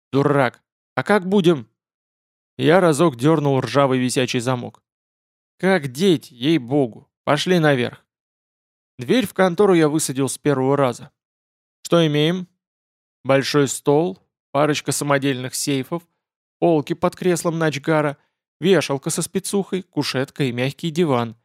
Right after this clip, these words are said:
десяток гнутых стульев вдоль стены для собраний трудового коллектива.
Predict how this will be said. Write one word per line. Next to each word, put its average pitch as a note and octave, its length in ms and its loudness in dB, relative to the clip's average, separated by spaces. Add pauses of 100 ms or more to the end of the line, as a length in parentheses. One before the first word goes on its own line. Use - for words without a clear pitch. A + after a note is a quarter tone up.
(400)
десяток D#3 500 0
гнутых C#3+ 400 -2
стульев D3 500 0
вдоль D3 340 0
стены D#3+ 460 -4 (360)
для C#3+ 120 2
собраний C#3+ 500 2
трудового C3 520 2
коллектива. C#3+ 600 -4